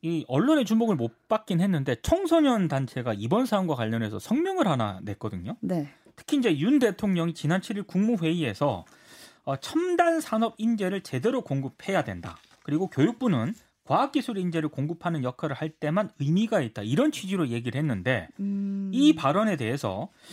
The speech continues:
Speaker 1: 교육이 기업들을 위한 것이며 교육권이 기업의 권리라고 착각하고 있는가,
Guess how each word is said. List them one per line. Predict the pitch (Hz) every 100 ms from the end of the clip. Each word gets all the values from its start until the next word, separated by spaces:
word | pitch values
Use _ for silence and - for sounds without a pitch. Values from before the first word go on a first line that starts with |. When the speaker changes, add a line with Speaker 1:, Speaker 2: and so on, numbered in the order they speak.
| 202 - _
Speaker 1:
교육이 | - 151 254 240 208 -
기업들을 | - 220 294 - 233 214
위한 | 135 131 135
것이며 | 127 - 127 147 151
교육권이 | 127 180 185 147 175
기업의 | 156 165 202 -
권리라고 | - 156 214 196 143
착각하고 | - - 269 269 226 160
있는가, | 117 101 92 113 82